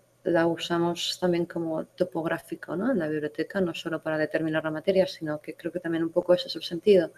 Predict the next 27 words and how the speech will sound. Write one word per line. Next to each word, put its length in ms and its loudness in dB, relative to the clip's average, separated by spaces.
de 100 -4
que 100 -8
sirva 320 6
de 80 2
topográfico, 720 -2
de 260 4
localización 840 0
en, 420 -2
en 140 8
el 120 6
fondo 320 4
de 80 4
la 100 2
biblioteca, 640 0
y 80 6
las 160 8
semillas 400 6
las 160 -4
tenemos 480 2
aparte, 500 -2
o 40 -10
sea, 160 -10
las 160 -12
tenemos 420 2
en 120 6
la 80 6
biblioteca, 580 4